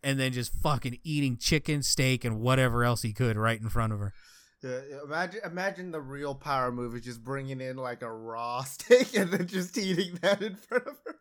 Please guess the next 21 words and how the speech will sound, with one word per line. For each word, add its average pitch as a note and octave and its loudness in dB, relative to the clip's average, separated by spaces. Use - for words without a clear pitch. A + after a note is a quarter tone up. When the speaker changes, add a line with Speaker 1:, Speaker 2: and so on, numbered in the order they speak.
Speaker 2:
<laughs> - -18
Speaker 1:
Fucking - 6
A. G2 -8
Speaker 2:
Oh D3 -2
Speaker 1:
Do G#3+ 0
you C#4+ 4
Speaker 2:
my D4 6
Speaker 1:
know, C4 6
uh, E3 6
Speaker 2:
gosh. - -20
Speaker 1:
you F3+ 4
know, A3 6
you G#3 2
know A#3 6
what F#3+ 2
peta - 12
says F3 0
about D#3+ 2
milk? A#2 2
Speaker 2:
Uh, G#2+ -8
no. B2+ -4